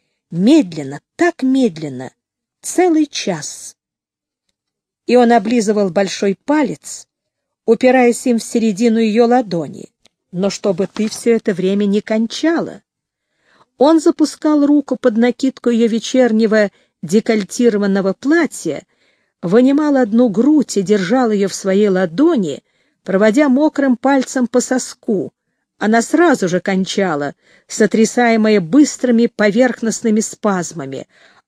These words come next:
от которых ещё ярче разгорались её глаза, но кончала только наполовину, как он и предполагал.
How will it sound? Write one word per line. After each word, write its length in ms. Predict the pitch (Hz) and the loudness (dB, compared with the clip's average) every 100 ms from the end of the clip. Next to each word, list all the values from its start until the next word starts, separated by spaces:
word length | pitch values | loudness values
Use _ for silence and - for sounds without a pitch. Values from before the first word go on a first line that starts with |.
| _ | _
от 200 | 180 - | -6 -4
которых 460 | 196 185 226 202 208 | -6 0 0 0 -2
ещё 220 | 175 202 | 0 0
ярче 500 | 180 226 208 - 196 | 2 0 -2 -2 -2
разгорались 680 | 190 170 185 202 196 190 - | -2 -2 -2 -2 -2 -4 -4
её 160 | 175 | -4
глаза, 540 | 165 165 175 175 311 214 _ _ _ _ _ _ | -2 -4 -2 0 0 -2 _ _ _ _ _ _
но 220 | 175 220 | 0 0
кончала 540 | 233 262 240 349 320 302 | 2 2 2 2 4 2
только 420 | - 349 311 311 | 2 2 2 0
наполовину, 760 | 294 285 277 277 277 330 202 | 0 2 4 4 4 2 0
как 200 | 175 196 | -2 -2
он 160 | 208 196 | 0 0
и 20 | |
предполагал. 840 | 208 233 _ 277 294 269 202 127 | 0 -4 _ 0 0 0 -4 -4